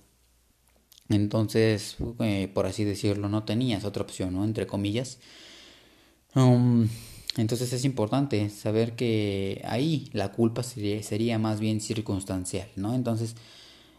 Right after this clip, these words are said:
no, no sería así como más, em, vaya,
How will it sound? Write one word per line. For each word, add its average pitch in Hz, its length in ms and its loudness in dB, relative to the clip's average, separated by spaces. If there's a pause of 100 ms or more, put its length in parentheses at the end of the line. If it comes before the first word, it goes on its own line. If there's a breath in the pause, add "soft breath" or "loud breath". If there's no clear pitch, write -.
(120)
no, 120 800 2
no 120 220 0
sería 117 340 -2
así 113 180 -4
como 113 280 -2
más, 107 420 -2
em, 92 800 -2 (220)
vaya, 107 300 -2